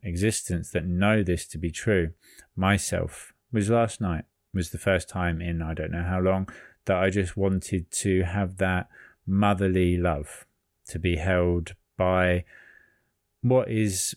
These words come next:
most likened to, if God is the Father, it would be the Divine Mother,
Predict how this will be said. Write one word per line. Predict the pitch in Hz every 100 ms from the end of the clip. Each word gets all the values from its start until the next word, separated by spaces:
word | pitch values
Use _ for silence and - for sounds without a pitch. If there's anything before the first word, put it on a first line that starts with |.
| -
most | 113 113 110 -
likened | 98 104 107 - 85 85 85
to, | - 104 95 95 92 - _ _ _ _
if | 117 -
God | 90 87
is | 87 -
the | 87
Father, | 110 107 110 110 104 - _
it | 110
would | 101 98
be | - 101 104 101
the | 98
Divine | 87 92 90 87
Mother, | 95 110 87 -